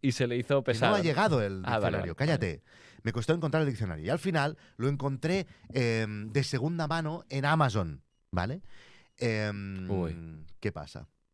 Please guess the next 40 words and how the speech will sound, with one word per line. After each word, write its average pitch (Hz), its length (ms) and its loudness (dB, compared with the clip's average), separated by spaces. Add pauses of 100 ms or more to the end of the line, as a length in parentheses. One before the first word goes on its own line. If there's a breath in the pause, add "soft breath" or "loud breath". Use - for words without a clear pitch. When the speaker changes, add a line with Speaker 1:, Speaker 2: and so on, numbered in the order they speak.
(160)
Speaker 1:
Vendido 92 360 2
por 87 500 0
Speaker 2:
Cállate. 98 220 -2 (100)
Speaker 1:
Flexiscar 85 520 0
ese. - 260 -4
Speaker 2:
Ye-, 147 160 0 (100)
Speaker 1:
¡Oh! 226 160 6
Speaker 2:
y - 40 -6
tal. - 300 -10
Speaker 1:
Perdona, 135 300 -2
Speaker 2:
Tío. 101 140 -12
Speaker 1:
un 95 40 -6
inciso, 123 360 0
un 80 100 -8
inciso, - 340 -2
tranquilo. 170 480 0
Ahora 92 180 2 (120)
nos 135 180 0
explicarás 139 380 -2
tus 147 140 0
mierdas 147 300 0
de 147 80 -2
diccionarios. 143 520 -4
Un 92 100 -6
segundo. 147 400 -2 (420 soft breath)
El 131 140 0
otro 156 140 2
día 208 140 4
pensé 180 240 0
en 156 80 -2
ti 208 100 -2
porque 139 180 -4
estaba 156 180 2
en 180 80 0
Barcelona 160 520 2 (320 loud breath)
y 143 140 6
pasó 156 460 4
un 151 140 4
camión 170 340 2
enorme 147 500 2